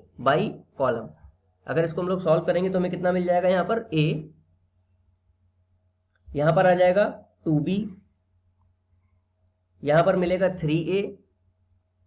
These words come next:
और यहाँ पर मिलेगा फ़ोर बी, ठीक है। ये आ रही है A B की value। अब अगर हम B A निकालते हैं तो B A की value कितनी मिलेगी? अब हम इसको पहले लिख लेंगे, यानी कि पहले B लिखें फिर A लिखें,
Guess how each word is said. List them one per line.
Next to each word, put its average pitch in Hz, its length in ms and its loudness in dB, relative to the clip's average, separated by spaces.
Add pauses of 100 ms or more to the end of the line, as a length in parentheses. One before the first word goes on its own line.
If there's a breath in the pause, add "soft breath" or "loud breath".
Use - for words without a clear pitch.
(120)
और 139 120 -4
यहाँ 151 180 2
पर 165 120 0
मिलेगा 156 360 0 (280)
फ़ोर 175 200 0
बी, - 140 -8 (520)
ठीक 180 140 -6
है। 156 100 -4
ये 151 120 0
आ 156 100 4
रही 175 200 0
है - 100 -6
A 165 160 -2
B 202 120 -2
की - 80 -6
value। 92 240 -6 (520)
अब 160 100 2
अगर 190 180 2
हम 196 140 0
B 170 140 0
A 226 100 6
निकालते 143 440 0
हैं 147 180 -6 (680)
तो 165 80 -2 (100)
B 156 140 2
A 202 120 4
की 208 80 -2
value 202 220 0
कितनी 208 200 -2
मिलेगी? 202 460 -2
अब 165 100 0
हम 180 120 2
इसको 156 260 -2
पहले 190 240 2
लिख 196 160 -2
लेंगे, 208 300 -2 (240)
यानी 156 180 0
कि 202 160 -6 (360)
पहले 156 240 0
B 196 180 2
लिखें 214 300 2
फिर 208 260 2
A 185 100 2
लिखें, 160 400 0